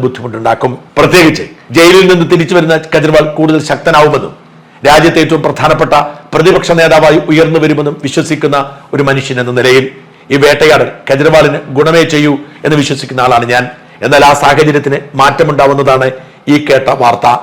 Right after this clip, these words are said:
എന്ന് മാത്രമല്ല, കെജ്രിവാൾ രാജിവെക്കേണ്ട സാഹചര്യമുണ്ടായാൽ രാജിവെക്കൂ എന്ന് സുപ്രീം കോടതി ആവശ്യപ്പെട്ടാൽ സ്വാഭാവികമായും മറ്റൊരു മുഖ്യമന്ത്രി അവിടെ ഉണ്ടാവേണ്ടി വരും. കെജ്രിവാളിന് ദീർഘകാലം ജയിലിൽ കിടന്നുകൊണ്ട് ഭരിക്കുക സാധ്യമല്ല.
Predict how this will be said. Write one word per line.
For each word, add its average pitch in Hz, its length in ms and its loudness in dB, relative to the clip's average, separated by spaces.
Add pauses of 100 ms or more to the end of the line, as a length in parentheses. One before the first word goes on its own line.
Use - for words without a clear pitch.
(160)
എന്ന് 214 160 4
മാത്രമല്ല, 190 360 2 (180)
കെജ്രിവാൾ 185 360 4 (120)
രാജിവെക്കേണ്ട 170 560 2 (220)
സാഹചര്യമുണ്ടായാൽ 156 800 2 (520)
രാജിവെക്കൂ 175 540 4 (100)
എന്ന് 160 200 0
സുപ്രീം 156 300 -2
കോടതി 156 220 0 (220)
ആവശ്യപ്പെട്ടാൽ 147 520 0 (460)
സ്വാഭാവികമായും 165 720 4
മറ്റൊരു 147 300 -4
മുഖ്യമന്ത്രി 143 480 -4 (200)
അവിടെ 139 200 0
ഉണ്ടാവേണ്ടി 131 420 0
വരും. 123 180 0 (640)
കെജ്രിവാളിന് 151 520 2 (100)
ദീർഘകാലം 151 580 2 (380)
ജയിലിൽ 165 300 4
കിടന്നുകൊണ്ട് 147 400 0
ഭരിക്കുക 139 320 -2 (180)
സാധ്യമല്ല. 117 460 -2